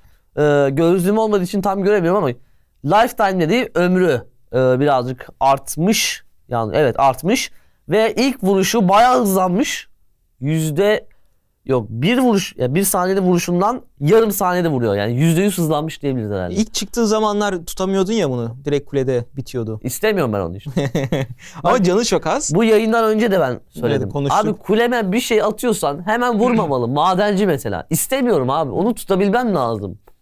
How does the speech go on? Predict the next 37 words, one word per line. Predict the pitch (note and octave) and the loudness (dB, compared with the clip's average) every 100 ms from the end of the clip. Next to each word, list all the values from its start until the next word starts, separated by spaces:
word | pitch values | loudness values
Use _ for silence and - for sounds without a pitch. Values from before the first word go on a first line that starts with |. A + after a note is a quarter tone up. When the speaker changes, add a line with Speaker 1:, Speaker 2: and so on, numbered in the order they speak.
| _ _ - | _ _ -6
Speaker 1:
Anladın | D3 G3+ B3 | -2 0 0
mı? | E3 | 2
Bu | |
Speaker 2:
Ya, | F3 | 2
Speaker 1:
benim | G3 | 2
elimde | F#3+ G#3 | 2 2
değil. | G#3+ | 2
Speaker 2:
madenci | A#3 C4 B3 A3+ G3+ G#3+ | 0 0 0 0 0 2
neyse | G3 G3 - F#3+ | 2 2 2 0
de | E3 | -2
bu | D3 D#3+ D3 D3+ - | 0 0 -2 -8 -12
köstebek | - C#3 - E3 C3+ | -6 -4 -2 -2 -2
bayağı | C#3 D3 E3 | 0 0 0
sıkıntıydı | - - G#2+ G#2+ G#2 | -4 -6 -8 -8 -10
ama. | G2+ G#2+ - _ A2 | -10 -12 -18 _ -8
Yani | A2 A2+ | -6 -2
goblinler | C3 C3+ D3+ D3 C#3+ | 0 0 0 0 0
hani | C#3 C3+ B2 | -2 -2 0
bayağı | C3+ C#3+ | 0 0
bir | D3 | -2
vuruyor | C#3+ E3+ F3+ | 0 2 2
ya | A#2+ G#2+ | 2 -2
Speaker 1:
Evet, | D3+ E3+ | 0 0
ama | B2 F#3 | 2 0
Speaker 2:
baktığın | G#3 | 0
Speaker 1:
bunu | G3+ | 0
Speaker 2:
zaman. | A3+ A#2 | 0 0
Speaker 1:
önceden | F#3 G#3+ G#3+ | 2 2 0
kart | G#3 E3 | -2 -4
atman | B2 A2 A2 G#2+ | -4 -4 -6 -4
gerekecek. | G2+ - - - _ | -6 -8 -16 -20 _
Speaker 2:
Hı | - | -6
hı. | C3+ C#3+ | -6 -2
Speaker 1:
Hep | G3 - | -4 -4
kulenin | - F#3+ F#3+ | -2 0 2
önüne | G3 F#3+ | 2 2
atacak, | D#3+ - D#3+ E3+ | -2 -2 -4 -4